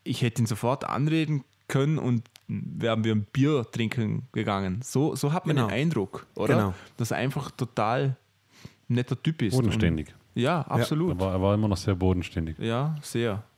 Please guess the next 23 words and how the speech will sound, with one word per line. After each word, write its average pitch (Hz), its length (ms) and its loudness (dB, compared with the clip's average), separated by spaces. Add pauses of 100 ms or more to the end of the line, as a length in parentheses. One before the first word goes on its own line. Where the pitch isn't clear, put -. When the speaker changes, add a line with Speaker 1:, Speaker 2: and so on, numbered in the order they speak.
Speaker 1:
sehr. 101 300 -6 (1300)
Ja. 135 300 0 (1600)
Ja, 156 220 0
ich, 214 140 -2 (100)
ich 240 120 0
find's 226 260 -2
ja 180 80 2
schön, 147 320 0
Speaker 3:
Läuft. 135 440 4 (140)
Speaker 1:
dass, 131 320 0
dass, 135 260 4 (300)
Speaker 3:
<laughs> - 280 -8
Speaker 1:
ich 147 140 0
find's 185 220 0
ja 143 80 0
schön, 127 240 2
dass, 120 280 -4
dass 113 220 -6
Lemmy 117 300 2
so 110 400 0
vernünftig - 720 0
gehen 101 300 -2
konnte. - 440 -8